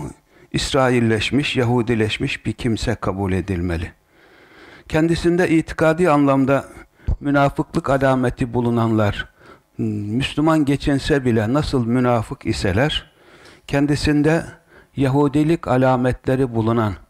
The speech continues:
Yahudiler gibi dünyaya meyletmiş, altına, putlara tapma eğilimi göstermiş,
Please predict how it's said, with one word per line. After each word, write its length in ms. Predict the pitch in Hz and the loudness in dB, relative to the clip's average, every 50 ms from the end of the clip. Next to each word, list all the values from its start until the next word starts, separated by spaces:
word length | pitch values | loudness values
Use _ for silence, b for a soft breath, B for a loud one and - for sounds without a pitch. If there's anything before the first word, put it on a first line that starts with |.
| B B B B B B B B B B B | B B B B B B B B B B B
Yahudiler 600 | - 139 131 139 156 156 143 156 151 147 156 156 | 0 0 2 2 2 2 2 2 2 4 2 2
gibi 360 | 147 135 143 139 135 139 120 120 | 2 0 -2 0 0 -2 -2 0
dünyaya 520 | 135 135 131 135 139 131 131 135 135 135 | 0 2 2 4 4 4 4 4 2 2
meyletmiş, 760 | 131 131 135 135 120 110 110 98 - - 117 131 131 - - - | 2 2 2 4 4 2 2 0 -2 -2 -2 0 0 -2 0 0
altına, 480 | 131 123 123 - - 123 113 120 127 | 2 0 0 0 -2 -2 0 0 -2
putlara 680 | 123 - - 131 - _ - 117 117 117 123 120 - - | -2 -2 -6 -6 -6 _ -4 -2 0 0 0 -2 -2 -4
tapma 520 | - 117 110 - - 120 127 123 95 - - B B B B B B B B | -4 -4 -4 -4 -4 -2 0 0 -2 -4 -10 B B B B B B B B
eğilimi 500 | - 127 123 123 117 131 131 139 139 127 | 0 2 2 2 2 2 2 0 0 0
göstermiş, 840 | - 117 113 104 - - 110 104 101 92 92 90 - - - - | 0 0 -2 -2 -2 -2 0 0 0 0 -2 -4 -4 -4 -4 -8